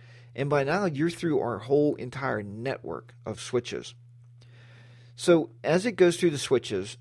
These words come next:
the best number one thing you can have, and I think we talked about documentation before, create those network drawings. Get those network drawings done as soon as you can. And the reason I say that, make sure when you do a network drawing, just don't make a switch over here in your core here and say this switch connects to the core. No.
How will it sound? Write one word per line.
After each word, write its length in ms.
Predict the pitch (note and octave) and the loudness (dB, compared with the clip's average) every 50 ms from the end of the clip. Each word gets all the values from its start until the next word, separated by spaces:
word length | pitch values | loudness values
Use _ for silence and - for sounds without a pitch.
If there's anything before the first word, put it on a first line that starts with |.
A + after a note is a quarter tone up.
| - - | -14 -8
the 100 | - A2+ | -8 -8
best 500 | G2+ - - - C#3+ C#3+ F#3 - - - | -8 -8 -2 2 2 2 2 0 -6 -6
number 340 | D3 D3+ D#3+ G#3 A#3 A3 A3 | -4 -2 -2 -2 0 -2 0
one 300 | A3 G#3 A#3 A#3 G#3+ G3+ | 0 0 0 0 -2 -4
thing 260 | - - A3 A3 G#3+ | 0 2 2 2 4
you 120 | G#3 G#3 | 0 -2
can 180 | G#3 - G#3 F#3+ | 2 2 2 2
have, 380 | F#3+ F#3 G3 G3+ G3 F#3+ F3+ D3+ | 2 0 0 0 0 2 2 0
and 60 | C3+ | -2
I 40 | C3 | -4
think 240 | - - E3+ E3 | -4 -6 -4 -4
we 80 | F3 E3+ | -4 -4
talked 320 | - - D#3+ D#3 C#3 - | -4 -4 -6 -6 -4 -6
about 340 | C3+ A#2 B2+ A#2 - - A#2+ | -4 -2 0 -2 -2 -4 -4
documentation 680 | B2+ B2+ C3+ C3+ - C3 A#2 A2+ - D#3 D3+ D3+ - A#2+ | -2 -2 -2 -2 -4 -10 -12 -6 -4 -4 -4 -4 -6 -10
before, 420 | G#2+ G2+ - - - F#2+ F#2 - - - - - - - - - - - - - - - - - - | -12 -12 -10 -8 -8 -8 -8 -10 -14 -20 -20 -20 -20 -20 -20 -20 -20 -20 -20 -20 -20 -20 -20 -18 -14
create 480 | - - C#3+ C#3+ C#3 C#3+ D#3 D#3 - | -4 0 4 8 8 8 8 6 2
those 220 | - E3 D#3 C#3 B2+ | -2 -2 -4 -2 -2
network 420 | B2 B2+ F#2+ - - B2 B2 - | -2 -2 -2 -2 -2 -2 -2 -4
drawings. 600 | A#2+ B2 A2 A2+ A2+ A2 A2 G#2 F#2+ - - - - - - - - - - C3 | -6 -8 -6 -6 -6 -6 -8 -10 -12 -14 -18 -20 -20 -20 -20 -20 -20 -20 -20 -6
Get 220 | - - F3 F#3 - | 2 2 2 4 6
those 200 | G#3 G3 F#3 D#3 | 6 6 6 4
network 380 | D3+ D#3 C#3 A#2+ D3+ D#3 B2+ | 0 -2 0 0 -2 -4 -2
drawings 400 | - C#3 B2+ B2+ B2 A#2+ A#2 G#2+ | -4 -4 -2 -2 -4 -4 -8 -10
done 260 | G#2 - A2 A2 G#2+ - | -6 -4 -4 -4 -4 -6
as 200 | - - A2+ A2+ | -8 -8 -8 -8
soon 440 | - - - - - - D#3+ E3+ F3 | -10 -12 -14 -12 -4 0 0 2 4
as 140 | F3+ F3 D3+ | 4 2 2
you 100 | E3 D#3 | 0 -4
can. 440 | B2 - - A#2 A2 G2+ E2+ F2 - - - - - - - - - - - - - - - - | -4 -4 -4 -4 -4 -4 -6 -8 -12 -18 -20 -20 -20 -20 -20 -20 -20 -20 -20 -20 -20 -20 -10 -8
And 120 | B2 A#2+ | -4 -4
the 60 | A#2+ A#2+ | 0 2
reason 340 | C3+ D#3 F3+ F3+ G3 F3 | 4 4 4 4 2 2
I 60 | E3 D#3 | 0 0
say 220 | D3 - D3 C3+ | 2 4 4 6
that, 160 | B2+ B2 - | 6 4 2
make 180 | A2+ B2+ A#2+ - | 0 -4 -4 -4
sure 260 | - - G#3 G#3+ G3 | -2 2 6 6 6
when 140 | E3+ F3+ F#3 | 6 4 2
you 100 | G#3+ C4 | 2 2
do 140 | C4 D#4 C4+ | 6 6 6
a 60 | G#3+ | 8
network 340 | F#3+ F3+ C#3+ C3+ C#3+ C#3 A#2+ | 8 6 6 6 4 2 0
drawing, 240 | C3+ B2+ A#2+ A#2 | -2 -2 -2 -2
just 180 | A2 C#3 F#3+ G3 | -2 -4 -2 0
don't 160 | - F#3+ D#3 | 0 0 2
make 160 | D3 C3+ C3 | 0 0 0
a 80 | B2 A2+ | -2 -4
switch 340 | - - - A2+ A2 - - | -4 -2 -2 -4 -2 0 0
over 200 | A#2 G#2+ G2 G#2+ | -2 0 -2 -4
here 340 | G#2 A2 G#2+ G2 G2 G2 F#2+ | -8 -8 -6 -4 -4 -2 -4
in 80 | G2 | -4
your 120 | G2+ G2 - | -6 -10 -12
core 320 | - - A#2 G#2+ G#2+ G#2 | -6 -4 -2 -2 -2 -2
here 160 | G#2 G#2 A2 | -4 -6 -6
and 100 | G#2 G2 | -6 -8
say 160 | - - G#2+ | -4 -2 -2
this 200 | G#2 G2 A#2 A#2 | -2 -2 -4 -4
switch 280 | - - - G#2+ - - | -4 -6 -6 -8 -8 -8
connects 260 | - A2+ G#2 G2 - | -8 -8 -8 -10 -8
to 100 | - G#2 | -8 -8
the 100 | F2 F2+ | -8 -8
core. 320 | - - A2+ F#2+ G2 G#2 - | -8 -8 -8 -8 -8 -10 -14
No. 400 | - A#2+ A#2+ B2 G#2+ D#2+ B1 - | -12 -6 -4 -4 -4 -4 -6 -10